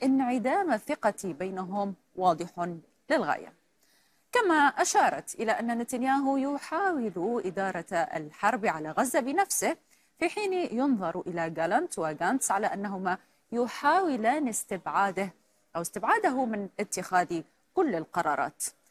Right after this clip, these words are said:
وتنقل الصحيفة عن مطلعين أن مقربين من غانتس يحاولون إقناع أعضاء ائتلاف نتنياهو وحزبه بالاستقالة من الحكومة، وإجبار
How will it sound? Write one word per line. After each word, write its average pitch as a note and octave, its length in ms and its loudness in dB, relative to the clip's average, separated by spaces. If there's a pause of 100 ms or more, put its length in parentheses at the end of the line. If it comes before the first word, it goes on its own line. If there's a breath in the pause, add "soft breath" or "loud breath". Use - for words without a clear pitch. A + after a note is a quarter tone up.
(120)
وتنقل G3 760 0
الصحيفة F#3+ 760 -2
عن G3 260 -2
مطلعين D4+ 520 0 (460 soft breath)
أن C#4 400 4
مقربين C#4+ 800 2
من C4 440 4
غانتس A#3+ 440 4
يحاولون E4+ 640 2
إقناع C4 600 2
أعضاء G3+ 540 2
ائتلاف G#3+ 600 0
نتنياهو G3+ 960 -6
وحزبه G#3 640 -2 (640)
بالاستقالة C#4+ 1040 0
من C#4+ 240 -2
الحكومة، C#4 640 0 (500)
وإجبار F3+ 880 -4